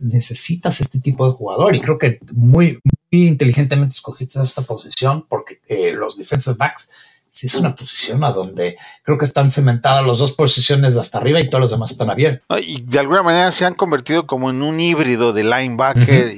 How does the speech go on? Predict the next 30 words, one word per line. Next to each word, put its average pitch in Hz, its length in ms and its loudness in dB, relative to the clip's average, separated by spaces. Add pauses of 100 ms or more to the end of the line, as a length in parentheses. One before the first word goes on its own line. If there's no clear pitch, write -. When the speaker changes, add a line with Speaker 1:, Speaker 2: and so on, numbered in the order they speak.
Speaker 2:
y 113 120 -18
cornerback 123 840 -2
y 104 80 -14
safety. 117 720 -4 (340)
Muy 147 180 2
extraño 143 880 -2
en 113 280 -8
el 113 160 -4
fútbol 131 380 -2
moderno 120 380 2
esa 120 200 -4
posición, - 500 -6 (100)
¿no? 117 120 -8
Speaker 1:
Por 160 100 0
la 170 80 4
verticalidad, 214 800 0
como 185 240 0
tú 185 120 4
dices, 165 420 0
ya 165 180 2
no 202 160 -4
es 196 80 -4
como 147 280 0
antes 175 300 -2
de 135 140 -4
que - 120 -6
habían 123 320 -2
los 127 180 0
linebackers 127 520 -2
enormes, 117 600 -2